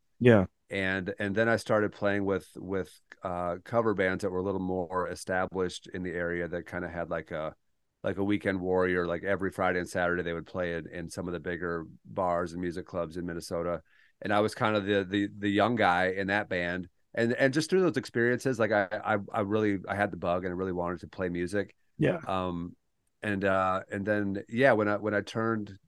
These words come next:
Speaker 2: when I turned twenty, uh, I, I just felt like it was, it was the right time to, to move to Nashville and,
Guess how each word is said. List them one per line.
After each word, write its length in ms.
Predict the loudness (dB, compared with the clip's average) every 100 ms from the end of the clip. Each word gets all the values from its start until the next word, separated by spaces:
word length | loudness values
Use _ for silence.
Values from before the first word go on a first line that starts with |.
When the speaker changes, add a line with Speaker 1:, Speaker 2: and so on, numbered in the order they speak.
| _
Speaker 2:
when 120 | -6
I 40 | -4
turned 240 | -4 -6
twenty, 560 | -4 0 2 2 0 -4 _ _ _ _ _
uh, 40 |
I, 600 | -2 0 0 0 0 0
I 40 | -2
just 280 | -2 -6 -10
felt 200 | -4 -2
like 260 | -2 -4 -6
it 60 | -8
was, 340 | -6 -8 -12 -12
it 40 | -10
was 100 | -6
the 80 | -4
right 140 | -4
time 260 | -4 -4 -4
to, 320 | -6 -6 -6 -12 _ _ _ -10
to 240 | -8 -8 -6
move 220 | -6 -2
to 60 | -2
Nashville 520 | -2 -2 0 2 2
and, 220 | 0